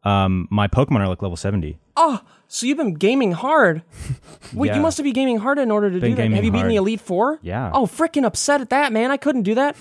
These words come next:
Speaker 1: Yeah,
Speaker 2: I haven't
Speaker 1: I'm
Speaker 2: gotten all the gym badges yet.
Speaker 1: I'm champ.
Speaker 2: Dude.
Speaker 1: Do you wanna know my party?
Speaker 2: Yeah.
Speaker 1: It's legendary.
Speaker 2: Yeah.
Speaker 1: Pikachu.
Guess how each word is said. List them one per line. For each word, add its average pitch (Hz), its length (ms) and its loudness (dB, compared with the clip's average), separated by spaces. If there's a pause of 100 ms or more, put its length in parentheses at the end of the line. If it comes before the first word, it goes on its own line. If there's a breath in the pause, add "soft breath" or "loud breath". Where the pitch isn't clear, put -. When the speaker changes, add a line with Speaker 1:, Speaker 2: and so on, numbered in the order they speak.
(380 loud breath)
Speaker 1:
Yeah, 113 180 0
Speaker 2:
I 107 40 0
haven't - 100 2
Speaker 1:
I'm 110 40 2
Speaker 2:
gotten 294 160 2
all 294 60 4
the 269 80 4
gym 269 260 2
badges 180 360 2
yet. 165 240 -2
Speaker 1:
I'm 113 100 0
champ. - 340 -2 (220)
Speaker 2:
Dude. 185 140 0
Speaker 1:
Do - 600 -8
you - 40 4
wanna 120 100 4
know 117 40 4
my 113 100 4
party? 127 340 2 (400)
Speaker 2:
Yeah. 170 220 -8 (240)
Speaker 1:
It's - 160 -4
legendary. 90 600 2 (1300)
Speaker 2:
Yeah. 196 340 4 (460)
Speaker 1:
Pikachu. 90 380 -6